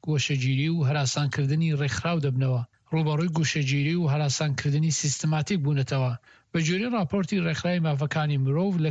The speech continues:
کاتی سەرکوتکردنی توند و تیژە ناڕەزایەتیەکانی سەرانسەری لە ئێران، لە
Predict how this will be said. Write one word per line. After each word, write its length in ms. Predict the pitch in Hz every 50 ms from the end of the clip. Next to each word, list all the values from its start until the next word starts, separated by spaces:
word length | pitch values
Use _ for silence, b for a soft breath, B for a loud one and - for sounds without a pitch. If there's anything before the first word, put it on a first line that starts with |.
| -
کاتی 300 | - 185 180 175 - 156 -
سەرکوتکردنی 840 | 160 156 - - 160 143 - - - 151 147 139 151 175 202 208 -
توند 200 | - 170 170 151
و 100 | 156 143 -
تیژە 300 | - 151 143 135 147 151 143 139
ناڕەزایەتیەکانی 960 | 143 143 139 135 131 127 147 143 135 131 - 139 - 170 175 190 196 170 -
سەرانسەری 560 | - 156 147 143 139 - - 151 165 170 151 143
لە 60 | 151 143
ئێران، 280 | 139 139 156 165 180 190 190 - b b b b - -
لە 100 | 131 151